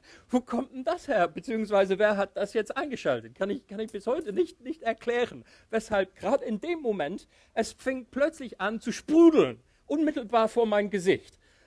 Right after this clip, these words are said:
Und ich denk-, ich dachte, „Ja, das ist doch genial.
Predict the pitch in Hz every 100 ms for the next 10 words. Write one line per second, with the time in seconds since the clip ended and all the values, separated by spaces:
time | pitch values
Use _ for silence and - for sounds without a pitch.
0 | _ - 254 240 233 220 - 214 - 180
1 | - 139 - _ _ _ - 117 117 110
2 | 143 - 381 302 196 180 135 113 110